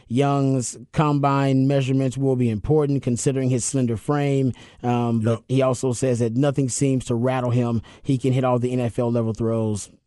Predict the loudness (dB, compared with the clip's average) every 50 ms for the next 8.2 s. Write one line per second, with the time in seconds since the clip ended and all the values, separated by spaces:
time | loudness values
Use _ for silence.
0 | _ _ -8 -6 -6 -4 -4 -6 -4 -4 -6 -6 -6 -4 -4 -4 -2 0 0 2
1 | 2 2 2 2 2 2 2 2 2 2 0 0 -2 0 0 0 0 0 0 0
2 | 0 0 0 2 2 2 2 2 0 -4 -4 -4 -6 _ 0 2 2 2 0 -2
3 | -4 -6 -2 0 0 0 0 -4 -8 -12 -12 -14 -16 -8 -6 -4 -4 -4 -4 -8
4 | -14 -6 -2 0 0 0 0 2 2 2 2 0 0 0 0 0 2 0 -2 -2
5 | 0 0 0 2 2 2 2 2 4 2 2 2 2 0 0 0 2 2 2 2
6 | 2 -2 _ -4 -2 -2 -2 -4 -4 -6 -8 -2 0 2 4 4 2 0 -2 -2
7 | -2 -2 2 4 4 4 4 2 0 2 2 2 2 2 0 0 2 0 -2 -2
8 | -6 -10 -12